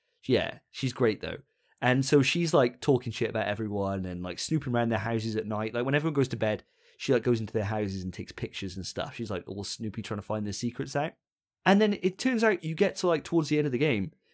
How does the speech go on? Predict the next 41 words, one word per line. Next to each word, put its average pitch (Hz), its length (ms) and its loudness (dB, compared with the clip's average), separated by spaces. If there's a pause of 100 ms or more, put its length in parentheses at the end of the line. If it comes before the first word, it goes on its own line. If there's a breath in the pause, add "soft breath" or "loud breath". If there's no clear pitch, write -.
(120)
and 139 80 -2
she's 196 160 -2
talking 175 220 2
about 160 160 2
how 147 380 4 (440)
the 143 80 -2
fact 151 200 2
that 131 60 -12
she's 160 160 -2
come 156 160 2
to 139 60 -4
this - 160 -2
island 110 380 2
because 113 480 -2
she - 180 -4
can't 135 240 -2
find 123 240 -2
friends 135 500 0
and 120 140 0
she's 117 200 -2 (300)
r-, 143 220 -8
ridiculously 131 640 0
lonely 120 560 2 (540)
and 123 400 6
all 170 240 8
this 165 120 4
stuff. - 180 -2
And 151 80 -6
she 185 100 -2
starts - 280 0
proper 233 300 0
pouring 214 240 0
her 156 80 0
heart 220 240 2
out. 101 220 0 (440)
And 180 120 2
you're 196 80 6
like, - 240 -2
"Jesus 202 500 0
Christ, 262 540 0
like, 170 260 0